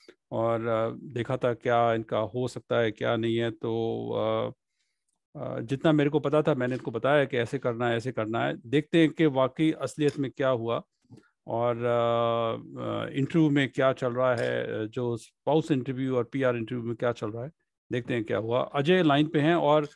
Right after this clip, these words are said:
for privacy reason, and I respect that, उन्होंने कहा है कि उनकी फोटो ना आए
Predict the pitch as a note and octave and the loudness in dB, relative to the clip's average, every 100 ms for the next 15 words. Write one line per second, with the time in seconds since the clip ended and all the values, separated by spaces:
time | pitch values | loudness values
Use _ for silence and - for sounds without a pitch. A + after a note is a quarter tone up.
0 | _ _ - C3+ D#3+ F3 F3+ F#3 - G3 | _ _ -8 -2 0 0 0 -6 -6 -4
1 | C#3+ F#3 G3+ D3+ B2+ C#3 D3+ C3 C#3+ C#3 | -2 0 2 2 2 0 0 2 4 4
2 | C#3+ - D3+ D3+ G3 E3 C#3 C#3+ D3+ C3+ | 2 0 0 0 0 0 0 2 0 2
3 | C3+ C3+ C#3+ C#3 B2+ B2 B2 - A#2+ B2 | 2 0 0 -2 -2 -6 -8 -6 -4 -2
4 | A#2+ C3 C3 | 0 2 0